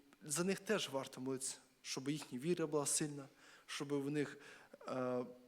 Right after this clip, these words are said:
було розположення, щоб Бог благословляв їхню і роботу навіть, щоб давав можливість більше і багатьом людям служити в питанні фінансів чи якихось інших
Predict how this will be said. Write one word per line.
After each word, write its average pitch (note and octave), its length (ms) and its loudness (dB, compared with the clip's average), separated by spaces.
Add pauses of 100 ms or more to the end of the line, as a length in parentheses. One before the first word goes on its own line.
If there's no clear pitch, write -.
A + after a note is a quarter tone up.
було C#3+ 240 4
розположення, D#3 800 6
щоб C#3 240 -4
Бог C#3 240 2
благословляв C#3 520 2
їхню C3+ 300 -6 (680)
і C#3+ 100 -2
роботу F3 480 2
навіть, D#3 360 4
щоб C3+ 480 -2
давав D3+ 460 4 (340)
можливість C#3 640 0 (360)
більше C#3+ 480 2 (380)
і B2+ 540 0
багатьом C3 380 4
людям C3+ 400 0 (100)
служити C#3+ 580 2 (340)
в - 60 -20
питанні C3 340 2
фінансів C#3+ 760 2 (540)
чи C3 160 -2
якихось C3 400 -6
інших C3+ 380 -6